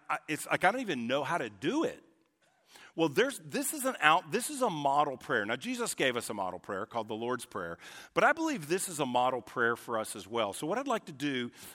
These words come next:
is walk through the five sections of this prayer and leave this with you, because I think this is a model for each of us to pray, not only in times of trouble, but in, uh, in our daily lives. So here's the first thing. Number one is praise.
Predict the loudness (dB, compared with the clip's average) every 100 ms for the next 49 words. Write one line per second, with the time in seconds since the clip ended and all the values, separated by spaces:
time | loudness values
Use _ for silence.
0 | -2 0 0 -4 -4 0 0 0 -10 -4
1 | 0 2 0 -2 2 4 4 2 -2 -2
2 | -4 -8 -6 -6 -4 -6 -8 0 2 2
3 | 0 -10 -20 -18 -16 -2 2 2 2 0
4 | 0 0 -2 -4 -6 -6 -6 -6 -8 -8
5 | -8 -8 -6 -2 -2 2 4 6 4 2
6 | -4 -8 -20 _ -6 -6 -4 -4 -4 -2
7 | -4 -2 -4 -4 -8 -10 -6 0 2 2
8 | 0 0 -4 -4 -6 -6 -10 -8 -4 -4
9 | -4 -4 -4 -6 -4 -4 -4 -12 -20 -8
10 | -2 -2 -2 -4 -2 -2 0 0 0 -4
11 | -6 -6 -6 -6 -8 -6 -4 -4 -4 -2
12 | -2 0 -4 -2 -2 -2 0 0 0 -4
13 | -8 -6 2 4 4 0 -8 -10